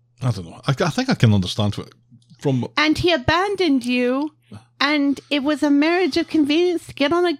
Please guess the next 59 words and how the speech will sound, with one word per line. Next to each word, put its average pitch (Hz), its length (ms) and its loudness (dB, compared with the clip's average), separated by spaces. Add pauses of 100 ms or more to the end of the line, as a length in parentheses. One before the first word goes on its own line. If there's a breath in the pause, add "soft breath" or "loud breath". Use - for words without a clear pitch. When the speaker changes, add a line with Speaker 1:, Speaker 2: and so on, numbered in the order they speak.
(100)
Speaker 2:
game 415 400 2
show. 190 580 0 (600 soft breath)
Speaker 1:
Meanwhile, 143 420 2
Frida 143 380 -2
and 120 160 -2
Gemma 113 300 2
are 110 100 -6
chatting 107 400 -4
with 101 180 -6
sign 110 240 -4
language 104 460 -4
about 104 240 -4
Norris 107 420 -2
and 104 100 -6
the 98 60 -6
shadow 113 340 -2
he 104 120 -2
cast 95 400 -4
on 92 140 -4
people's 98 360 -10
lives. 104 480 -4
Frida 117 240 -4
is 107 220 -8
worried 104 220 -2
about 92 200 -8
going 104 240 -4
to - 100 -12
the 87 60 -8
Undertaker's 95 680 -8 (220)
alone, 135 360 0
so 107 260 -2
Gemma 98 420 -4
agrees 90 300 -12
to 87 80 -14
go 87 100 -14
with. 120 320 -4 (560 loud breath)
So - 160 -6
they 180 80 4
turn 196 220 0
up 180 100 0
and 143 120 2
the 131 40 2
Undertaker 131 400 -2
tells 113 320 -4
them 113 140 -4
where 107 180 -2
he's 101 260 -6
up 113 160 -6
to - 80 -8
in 101 80 -6
the 95 120 -8
arrangements, 135 460 -4
and 104 80 -6
this 120 140 -6
is 117 140 -8
news 107 260 -4
to 95 120 -8
the 104 80 -4
Undertaker. 104 540 -4